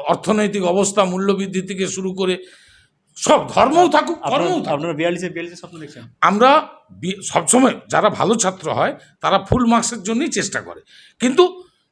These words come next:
Speaker 1: তার মধ্যেও কি কিছু ত্রুটি থাকে না? এটা তো রাজনীতি, এটা তো পরীক্ষার পড়া নয়। কিন্তু সমস্ত রাজনীতির মধ্যেই একটা, মানে, সবাই চায়, এটা তো একজন রাজনৈতিক খেলা, সবাই সেই খেলায় জিততে চায়।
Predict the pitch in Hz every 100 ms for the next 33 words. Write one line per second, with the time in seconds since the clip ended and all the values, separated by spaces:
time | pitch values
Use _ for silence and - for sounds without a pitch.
0 | _ - 143 180 196 240 233 233 240 247
1 | 220 208 202 214 285 247 226 254 214 226
2 | 208 165 151 147 220 220 262 254 277 220
3 | 175 120 92 _ _ - 214 247 - 208
4 | 311 370 - 392 302 220 214 196 190 147
5 | 127 110 180 285 - _ _ 151 - 285
6 | - - _ _ 143 165 156 - - 208
7 | 262 - 185 - 160 208 214 202 214 196
8 | 135 156 170 233 202 - - 285 - -
9 | _ _ _ _ - - 233 294 233 196
10 | - 165 214 147 190 - 110 -